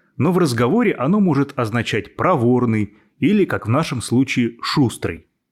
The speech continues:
Заметьте, до этого Очумелов называл собаку сухо «кель» или «хунд», а когда хозяин, брат генерала, был найден, возник уменьшительно-ласкательный суффикс «хен»,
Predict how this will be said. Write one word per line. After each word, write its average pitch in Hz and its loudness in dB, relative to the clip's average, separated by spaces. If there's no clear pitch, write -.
Заметьте, 123 0
до 95 -2
этого 175 2
Очумелов 139 0
называл 113 -2
собаку 120 -4
сухо - -2
«кель» 175 -2
или 98 -4
«хунд», 180 0
а 107 -6
когда 113 -2
хозяин, 123 0
брат 101 -2
генерала, 98 -2
был 104 0
найден, 117 0
возник 107 -2
уменьшительно-ласкательный 123 -2
суффикс - -4
«хен», 104 -2